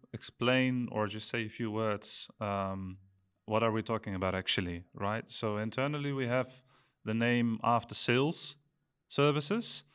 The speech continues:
So everything that comes after the sales, but that's, like, a really big part of the business. Um,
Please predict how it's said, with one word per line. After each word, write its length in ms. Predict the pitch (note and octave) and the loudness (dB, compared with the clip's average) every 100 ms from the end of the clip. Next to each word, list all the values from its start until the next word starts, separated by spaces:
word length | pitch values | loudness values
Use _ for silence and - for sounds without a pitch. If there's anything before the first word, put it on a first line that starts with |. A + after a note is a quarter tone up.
| _ _ | _ _
So 160 | - - | -4 0
everything 400 | A#2+ A#2 A#2 G#2+ | 0 0 -2 -4
that 120 | G2 | -4
comes 180 | - A2+ | -4 2
after 300 | G#2+ A2+ - | 4 2 0
the 80 | F#2 | -8
sales, 420 | - G#2+ B2+ D3 | 0 4 4 2
but 200 | - F#2+ | -2 -2
that's, 260 | G2 - - | 0 -2 -6
like, 160 | F#2+ | -4
a 100 | G2+ | -4
really 420 | F#2+ G#2+ B2 G#2+ F#2+ | -4 -2 0 0 -2
big 400 | - A2+ G#2 - _ _ - | -2 -4 -4 -10 _ _ 4
part 200 | A2+ G2 | 6 6
of 80 | |
the 80 | F2+ | 0
business. 580 | E2+ C3+ C#3 C#3 - - - - - _ A#2 | 2 2 4 0 0 -6 -16 -20 -20 _ 6
Um, 640 | A#2 A#2 A#2 A#2 A2+ | 8 8 6 2 0